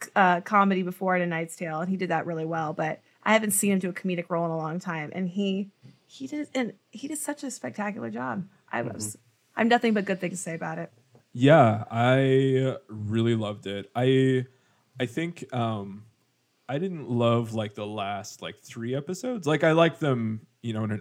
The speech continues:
Speaker 3: action way kind of thing. I didn't love, like, the Agatha reveal on, like, where they went with that, but I like the,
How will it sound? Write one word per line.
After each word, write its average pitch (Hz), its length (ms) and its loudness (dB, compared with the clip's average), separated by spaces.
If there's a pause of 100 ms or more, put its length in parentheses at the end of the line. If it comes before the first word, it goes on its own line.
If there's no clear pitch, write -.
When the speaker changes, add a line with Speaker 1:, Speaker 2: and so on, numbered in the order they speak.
Speaker 3:
action 113 460 -10
way 123 300 -2
kind 127 200 -6
of 127 100 -8
thing. 127 260 -6 (300)
I 139 80 6
didn't 170 180 6
love, 123 220 6
like, 117 160 2
the - 160 -6
Agatha 127 380 -2
reveal 151 400 0
on, 113 160 -4
like, 98 220 -14
where 98 180 -4
they 85 100 -8
went 82 260 -10
with 123 180 -10
that, 151 280 -6 (240)
but 123 400 4 (480)
I 117 80 2
like 113 720 2 (140)
the, 101 720 -10